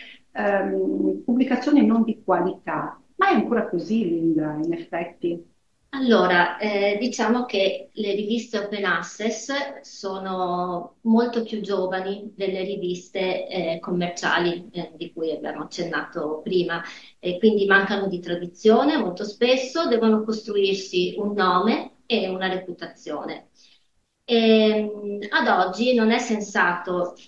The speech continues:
Speaker 2: mm, parlare di mancanza di qualità nelle pubblicazioni open access, dal momento che vengono applicati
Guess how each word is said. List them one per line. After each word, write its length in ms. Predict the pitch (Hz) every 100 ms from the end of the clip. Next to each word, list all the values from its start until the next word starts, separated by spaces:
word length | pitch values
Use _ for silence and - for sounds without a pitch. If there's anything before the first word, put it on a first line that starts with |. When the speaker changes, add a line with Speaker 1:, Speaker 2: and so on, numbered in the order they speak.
| _ -
Speaker 2:
mm, 120 | 185 170
parlare 460 | - 196 180 190 196
di 80 | 190
mancanza 540 | 180 180 190 196 202
di 120 | 175
qualità 640 | 185 175 175 - 170 - 185
nelle 220 | 180 175
pubblicazioni 720 | 175 165 170 175 - 170 170
open 260 | 165 175 165
access, 500 | 143 - 160 165 -
dal 180 | 214 240
momento 440 | 254 214 196 185
che 80 | 208
vengono 340 | 202 214 214 180
applicati 760 | 180 190 190 156 - 170 247